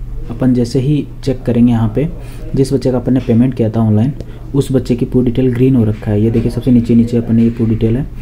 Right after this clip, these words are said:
ये पूरी डिटेल ग्रीन हो रखी है। तो यहाँ पे व्यू receipt कर सकते हैं। तो जो अपन ने payment किया, उसकी receipt आ गई सारी की सारी।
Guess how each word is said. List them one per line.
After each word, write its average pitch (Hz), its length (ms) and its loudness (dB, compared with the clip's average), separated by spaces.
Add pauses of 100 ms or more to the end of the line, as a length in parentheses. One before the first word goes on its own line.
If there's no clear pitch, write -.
(260)
ये 127 80 2
पूरी 135 220 0
डिटेल 135 320 0
ग्रीन 123 200 0
हो 117 120 2
रखी 110 300 -2
है। 110 160 0
तो 113 100 -2
यहाँ 113 160 2
पे 120 160 2
व्यू 127 300 2
receipt 127 320 -2
कर 131 120 -2
सकते 117 320 -4
हैं। - 420 -8
तो - 60 -10
जो 127 100 2
अपन 123 120 2
ने 123 60 4
payment 120 320 0
किया, 120 120 0
उसकी 117 180 -2
receipt 113 360 -4
आ 120 80 0
गई 127 140 0
सारी 110 220 -2
की 117 60 -2
सारी। 113 260 -4